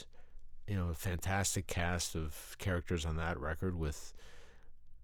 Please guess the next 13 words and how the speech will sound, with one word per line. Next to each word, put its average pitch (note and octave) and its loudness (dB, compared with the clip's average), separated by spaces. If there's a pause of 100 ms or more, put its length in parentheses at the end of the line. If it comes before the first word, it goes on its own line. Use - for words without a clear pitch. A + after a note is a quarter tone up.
(140)
Robert - -2
Cray F2+ 6
and C2 -2 (420)
Ron D#2 0
Wood, G2+ 8 (360)
Bobby D2 2
Womack, G2+ 6 (680)
introducing F#2+ 4
the F2+ 6
world F#2 6
to F2 2
Ruthie F2+ 6
Foster. G#2 8